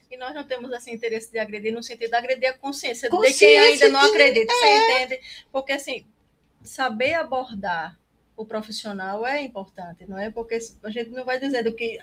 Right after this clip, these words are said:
Speaker 1: ai, mostrando uma verdade que é, sabe,
Speaker 2: É
Speaker 1: posta,
Speaker 2: nossa.
Speaker 1: é nossa.
Speaker 2: É nossa.
Speaker 1: Mas abordar no sentido de, de mostrar as evidências
Speaker 2: Sim,
Speaker 1: científicas,
Speaker 2: até
Speaker 1: né?
Speaker 2: cientificamente fica mais fácil de
Speaker 1: Fica
Speaker 2: você
Speaker 1: mais fácil o
Speaker 2: convencer.
Speaker 1: diálogo. O diálogo.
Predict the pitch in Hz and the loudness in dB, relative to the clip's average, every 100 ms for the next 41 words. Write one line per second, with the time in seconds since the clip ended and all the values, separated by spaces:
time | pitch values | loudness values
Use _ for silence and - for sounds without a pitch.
0 | - - - 240 240 226 233 240 254 233 | -16 -14 -10 -8 -8 -2 0 0 -2 0
1 | 233 226 226 233 214 208 226 208 190 - | 0 2 0 -2 -4 -4 -4 -4 -6 -14
2 | - _ _ - 220 233 233 247 240 226 | -18 _ _ -4 -2 -2 4 6 10 10
3 | 226 240 233 247 196 202 - - - _ | 8 6 4 4 4 2 -4 -12 -18 _
4 | - 214 208 180 _ _ - 208 175 170 | -14 -8 -8 -10 _ _ 0 2 2 2
5 | - 247 240 254 262 269 269 277 294 285 | 2 2 2 0 0 0 -2 -2 -4 -4
6 | 277 285 285 330 269 311 359 494 - 262 | -4 -4 -4 -4 -4 -6 -6 -8 -6 -2
7 | 254 262 240 233 196 220 247 233 226 220 | 0 0 -2 -4 -4 -4 -6 -10 -10 -8
8 | - 233 214 196 202 240 208 277 403 427 | -2 4 6 6 4 2 4 6 6 4
9 | - 233 214 - 208 202 - 196 196 196 | 2 4 4 2 0 0 0 4 4 2
10 | - 320 359 349 480 - - 196 - 208 | -2 0 2 2 0 0 2 2 2 -2
11 | 180 208 220 208 220 190 202 262 254 247 | 0 0 0 0 0 0 0 -2 0 0
12 | 202 185 180 170 - _ _ _ 202 190 | -2 -8 -16 -20 -20 _ _ _ -20 -20
13 | 208 - - | -18 -20 -20